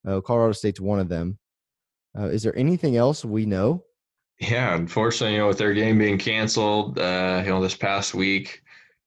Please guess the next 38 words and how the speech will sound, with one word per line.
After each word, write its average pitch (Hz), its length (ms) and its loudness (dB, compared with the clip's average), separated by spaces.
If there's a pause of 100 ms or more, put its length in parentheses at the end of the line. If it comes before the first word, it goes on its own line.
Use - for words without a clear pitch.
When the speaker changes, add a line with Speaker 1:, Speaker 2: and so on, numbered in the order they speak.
(120)
Speaker 2:
we 98 100 0
don't 135 140 2
know 131 160 2
a 123 40 4
whole 123 160 4
lot. 127 360 0
You - 80 0
know, 101 60 2
we 104 100 2
know 107 520 0
last 113 300 0
year 110 180 2
they're 104 140 2
coming 107 240 0
off 101 320 -2
of 92 120 0
a 90 60 -4
four 101 320 0
and 98 100 0
eight 95 240 0
record, 101 440 0
so, 92 340 0
you - 80 -4
know, 92 100 0
a 90 40 0
down 95 400 0
year. 95 340 2 (100)
Um, 87 460 0
you 87 80 2
know, 85 120 0
their 90 240 2
head 87 200 -2
coach 90 300 0
from 92 140 -6
last 104 340 -2
year 101 160 2
stepped - 320 -4
down. 101 400 -2